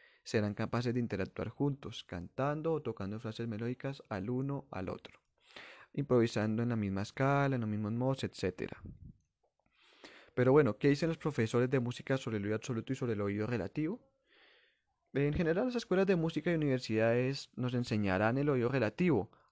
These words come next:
no un oído perfecto. O sea, ser capaz de identificar un solo tono aislado es el oído absoluto. Es de poca utilidad para las interacciones e interpretaciones musicales de grupos.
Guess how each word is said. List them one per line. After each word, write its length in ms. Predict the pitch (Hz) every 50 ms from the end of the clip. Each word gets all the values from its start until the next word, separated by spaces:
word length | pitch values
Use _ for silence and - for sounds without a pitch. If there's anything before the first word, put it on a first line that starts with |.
| _
no 200 | 123 131 127 123
un 160 | 120 123 120 120
oído 280 | 113 113 113 113 113
perfecto. 680 | - 98 98 104 - - 156 151 147 - - 73 - - _ -
O 40 | 131
sea, 220 | - 113 98 98
ser 200 | - - 131 131
capaz 380 | - 147 143 - - 147 147 143
de 80 | 139 147
identificar 640 | 143 143 131 131 123 120 110 - - 117 107 110
un 140 | 117 117 120
solo 280 | - - 127 120 120 120
tono 240 | - 131 120 120 113
aislado 460 | 117 120 - 131 131 131 143 147 143
es 80 | 127
el 100 | 120 104
oído 160 | 104 104 107 107
absoluto. 500 | - - 120 135 147 143 - - - - _ - - - - - - - _ -
Es 140 | 147 143
de 100 | 147 180
poca 240 | 180 - 190 - 190
utilidad 400 | 190 190 185 175 147 135 135 131
para 180 | - 156 160 160
las 240 | 160 151 143 - 139
interacciones 840 | 131 131 - 117 107 101 - - - 117 117 123 131 135 139 143
e 60 | 143 123
interpretaciones 760 | 113 - 107 - 104 - - 104 113 - 127 127 123 123
musicales 480 | 131 131 131 - 104 - 92 87 98 101
de 80 | 107 101
grupos. 460 | 123 151 160 156 - 104 - -